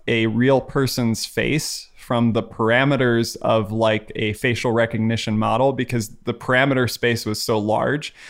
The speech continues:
So there's a very large model. There's a lot of information encoded in the parameters of that model, and he could sort of reconstruct, or he showed some research where someone did, I forget the exact details, but you could sort of reconstruct something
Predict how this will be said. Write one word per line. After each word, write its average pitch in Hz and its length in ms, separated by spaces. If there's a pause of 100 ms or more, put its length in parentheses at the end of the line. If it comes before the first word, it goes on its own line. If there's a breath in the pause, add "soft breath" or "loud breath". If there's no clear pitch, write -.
(100)
So 147 160
there's 127 180
a - 20
very 151 300
large 139 380
model. 117 520 (280 loud breath)
There's 127 160
a 131 60
lot 135 200
of 120 60
information 135 760
encoded 123 560
in 117 140
the 113 80
parameters 120 520
of 110 100
that 113 160
model, 123 380
and 113 120
he 143 180
could 131 240
sort 127 240
of 113 160
reconstruct, 131 1080 (380 soft breath)
or 135 140
he 135 160
showed 131 560
some 123 180
research 120 520
where 113 140
someone 113 380
did, 113 200
I 113 80
forget 120 300
the 113 80
exact 110 360
details, 117 420
but 110 120
you 113 100
could 117 160
sort 123 200
of 117 120
reconstruct 123 680
something 113 640